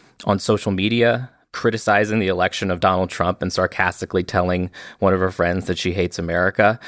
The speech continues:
as reason to keep her behind bars without bail.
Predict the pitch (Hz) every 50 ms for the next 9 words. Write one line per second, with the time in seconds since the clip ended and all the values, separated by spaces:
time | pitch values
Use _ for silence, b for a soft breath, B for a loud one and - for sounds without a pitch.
0 | B B B B B _ - 101 90 90 95 98 98 90 - 92 92 87 - -
1 | 95 85 82 73 - - _ _ _ - - - 120 - - - 107 104 101 104
2 | 107 B B B B B B B - 92 - - 101 98 98 92 90 92 87 85
3 | 90 98 104 120 - - - - - - 104 98 101 92 92 87 101 98 90 87
4 | 92 101 120 139 B